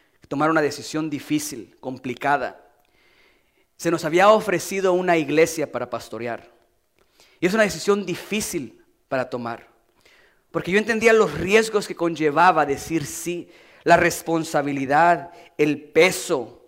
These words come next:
el peso ministerial, no solamente sobre mí, sobre mi esposa, sobre los niños. ¿Cuántos testimonios han escuchado ustedes de hijos de pastores en la calle, navegando, sufriendo,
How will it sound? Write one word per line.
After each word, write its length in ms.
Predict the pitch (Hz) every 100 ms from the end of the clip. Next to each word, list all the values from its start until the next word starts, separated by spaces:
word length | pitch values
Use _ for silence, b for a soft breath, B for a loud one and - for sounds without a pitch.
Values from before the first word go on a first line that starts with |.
| b -
el 280 | 151 147
peso 300 | - 196 -
ministerial, 580 | 185 165 151 143 151 190
no 80 | 202
solamente 460 | 220 208 226 226 220
sobre 380 | 196 165 147
mí, 520 | 127 131 202 214 123 b b b b
sobre 320 | 185 175 165
mi 160 | 147
esposa, 720 | 131 - - 208 214 - 156 B B
sobre 260 | 180 170 160
los 260 | 143 -
niños. 760 | 151 185 226 208 147 123 - - B B B
¿Cuántos 580 | 240 302 339 302 - - B B B -
testimonios 640 | 202 - 185 208 240 220
han 60 | 220
escuchado 340 | 220 208 202
ustedes 480 | 196 196 143 - - b
de 140 | 156 170
hijos 340 | 208 247 214
de 80 | 190
pastores 800 | - 147 - 190 131 - - - _ _ _ _ _ _ _
en 100 | 131
la 140 | 120 -
calle, 420 | 123 110 95 _ _ _ _ _ _ _ _
navegando, 800 | 120 123 123 - 143 120 101 - _ _ _ _
sufriendo, 680 | - 127 139 151 156 123